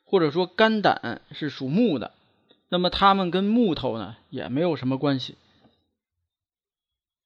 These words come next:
而这个调候理论呢，就认为火就是非常热的，而水呢，就是跟火对应的那个凉的东西，能克制火。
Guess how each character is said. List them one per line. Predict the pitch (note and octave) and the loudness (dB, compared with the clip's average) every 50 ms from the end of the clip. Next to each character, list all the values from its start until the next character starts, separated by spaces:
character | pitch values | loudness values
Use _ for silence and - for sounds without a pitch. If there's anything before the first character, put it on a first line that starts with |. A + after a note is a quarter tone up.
| _ _ _ _ _ _ _ _ _ _ _ _ _ _ _ _ _ _ _ _ _ _ _ - _ _ _ _ _ _ _ _ _ _ - | _ _ _ _ _ _ _ _ _ _ _ _ _ _ _ _ _ _ _ _ _ _ _ -20 _ _ _ _ _ _ _ _ _ _ -2
而 | D#3+ F3 G#3+ | 0 0 0
这 | G#3 A3 G#3+ G3+ E3 | 2 2 2 2 4
个 | D3 D3 C#3+ C#3 B2+ | 4 4 4 2 0
调 | - - D3 E3 G#3 | 0 2 2 2 2
候 | G3+ - A#3+ G#3+ F#3 | 2 2 2 2 2
理 | D3+ C#3 B2 A2+ | 2 -2 -2 -4
论 | A2 D3 E3 D#3+ C#3+ | -2 -2 0 0 0
呢， | C3+ B2 A#2+ | 0 -2 -4
就 | A#2+ - - D#3 D#3+ | -8 -8 -6 -4 -2
认 | D#3+ D#3+ D3+ C3+ | 0 0 0 0
为 | C3 C3 C3+ C#3 C#3+ C#3+ _ _ _ _ _ _ _ _ _ | 0 0 0 -2 -4 -6 _ _ _ _ _ _ _ _ _
火 | - - - C3 B2+ C3 C3+ - | -16 -8 -4 0 0 0 0 -2
就 | - D#3+ D3+ | -4 -6 -6
是 | D3 D3+ | -6 -6
非 | C#3+ - F3 | -4 -2 0
常 | D#3+ E3+ F3 F3+ | 0 0 0 0
热 | F#3 F#3 D#3 A#2+ | 0 0 0 0
的， | G#2+ G2+ - _ _ _ _ _ _ _ _ _ - - _ _ _ _ _ | -2 -6 -14 _ _ _ _ _ _ _ _ _ -20 -20 _ _ _ _ _
而 | - D#3 G3+ | 0 0 0
水 | G3 - - D#3 B2 F#2 | 0 0 0 0 0 0
呢， | D2 B2+ C#3+ C#3+ - _ _ _ - | 0 0 -2 -2 -2 _ _ _ -6
就 | - F3 D#3 | -4 -2 -2
是 | B2+ C3+ | -2 0
跟 | C3 F3+ F#3 F#3+ | 0 0 0 0
火 | - - - B2+ A2+ G2+ | -2 -6 -4 -4 -4 -4
对 | A#2 - F3 E3+ | -2 0 0 0
应 | E3+ F3+ F#3 E3+ C#3+ | 0 0 -2 -2 -2
的 | A#2+ A#2+ A#2 | -2 -2 -2
那 | B2+ B2 A#2 | -4 -4 -4
个 | A2+ A2 D#2+ - _ _ _ - | -4 -6 -8 -10 _ _ _ -12
凉 | - A#2+ A#2+ B2 D#3 | -8 -6 -2 -2 0
的 | E3 D#3+ | 0 0
东 | D3+ D#3 D#3 C#3+ | 0 0 0 -2
西， | C3 C#3 - - | -4 -8 -10 -8
能 | A2 B2 C3 C#3+ | -6 -6 -6 -6
克 | C#3 - - D#3+ | -6 -4 -4 -4
制 | C#3 C3 B2+ | -4 -4 -6
火。 | A#2 - - F#2 - - - | -12 -10 -10 -12 -12 -12 -14